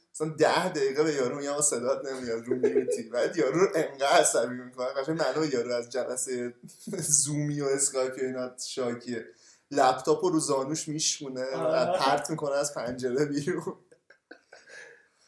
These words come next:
Speaker 2: اه.
Speaker 1: خیلی.
Speaker 2: زوم و اینا شما هم دارین الان برای تیم خودتون؟
Speaker 1: اسکایپ می‌کنیم.
Speaker 2: اسکایپ می‌کنیم.
Speaker 1: آه.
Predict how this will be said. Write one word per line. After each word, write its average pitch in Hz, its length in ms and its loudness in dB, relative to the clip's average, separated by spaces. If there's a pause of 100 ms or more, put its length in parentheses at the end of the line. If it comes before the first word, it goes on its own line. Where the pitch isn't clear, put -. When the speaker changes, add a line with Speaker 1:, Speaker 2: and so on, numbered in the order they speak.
Speaker 2:
اه. 180 840 -10 (300)
Speaker 1:
خیلی. 120 640 -8
Speaker 2:
زوم 180 260 -4
و 180 40 -2
اینا 190 300 -2
شما 214 360 -4
هم 240 60 -8
دارین 202 460 -2
الان 151 240 -10
برای 151 320 -10
تیم 151 240 -14
خودتون؟ 175 540 -16 (100)
Speaker 1:
اسکایپ 113 500 -6
می‌کنیم. 120 240 -12
Speaker 2:
اسکایپ 165 420 -10
می‌کنیم. 156 420 -12
Speaker 1:
آه. - 60 -20